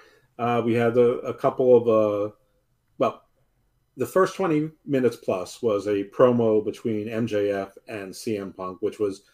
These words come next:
work shoot, and it wasn't all great, but it was all riveting, and that was very interesting, so that was good. Um, you know,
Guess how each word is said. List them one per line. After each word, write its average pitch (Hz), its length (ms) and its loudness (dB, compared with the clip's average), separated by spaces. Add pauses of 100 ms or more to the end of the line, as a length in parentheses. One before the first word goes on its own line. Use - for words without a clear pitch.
(360)
work 135 280 4
shoot, 117 440 -4
and 117 580 -2 (520)
it 147 60 0
wasn't 208 380 2
all 139 300 4
great, 131 400 2
but 110 160 0
it 104 60 0
was 101 260 -4 (100)
all 104 300 0
riveting, 82 520 -10 (120)
and 110 160 -6
that 110 140 -2
was 101 220 -2
very 98 360 -4
interesting, 95 460 -10
so - 140 -6
that 104 120 -2
was 107 160 -2
good. 87 300 -10 (480)
Um, 98 480 -8 (340)
you 139 120 0
know, 90 220 -6